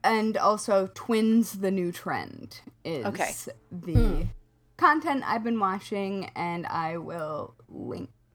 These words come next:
Speaker 1: it in the show notes because it's delightful.
Speaker 2: Okay,
Speaker 3: Cool.
Speaker 2: cool. I love it. Before we jump into our planned topics,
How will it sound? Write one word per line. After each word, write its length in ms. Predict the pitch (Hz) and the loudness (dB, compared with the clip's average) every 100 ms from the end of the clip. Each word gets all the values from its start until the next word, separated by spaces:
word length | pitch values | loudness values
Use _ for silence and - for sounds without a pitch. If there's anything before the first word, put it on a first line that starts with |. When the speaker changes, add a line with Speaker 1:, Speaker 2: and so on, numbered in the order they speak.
| _ - - _ _ _ | _ -20 -20 _ _ _
Speaker 1:
it 200 | 185 - - | -12 -12 -10
in 240 | 180 175 | -8 -6
the 60 | 170 | -6
show 240 | - 165 | -6 -6
notes 540 | 156 156 156 - - - - - _ 202 | -4 -4 -6 -8 -12 -12 -16 -20 _ -6
because 600 | 208 214 190 190 190 - _ _ _ _ _ _ | -4 2 4 2 -2 -14 _ _ _ _ _ _
it's 280 | - 247 - | 0 0 -2
delightful. 600 | - - - - - 247 - _ - | -12 -8 -8 -10 -14 -16 -18 _ -8
Speaker 2:
Okay, 200 | 202 339 | -2 0
Speaker 3:
Cool. 240 | - 165 165 | 0 -4 -4
Speaker 2:
cool. 360 | 214 180 175 _ _ _ - | -2 -2 -4 _ _ _ -8
I 100 | 214 | -2
love 200 | 196 185 | 0 0
it. 140 | 170 - _ _ _ - - _ _ _ _ | -2 -8 _ _ _ -20 -20 _ _ _ _
Before 440 | - 302 - 349 359 | 2 2 6 6 6
we 160 | 339 | 4
jump 340 | 262 302 269 294 | 6 8 8 8
into 480 | 247 247 277 294 240 | 6 6 2 6 8
our 160 | 220 | 8
planned 480 | 233 269 254 247 247 | 6 4 6 6 2
topics, 800 | - 220 220 196 220 - - - | 8 8 8 2 2 -2 -4 -4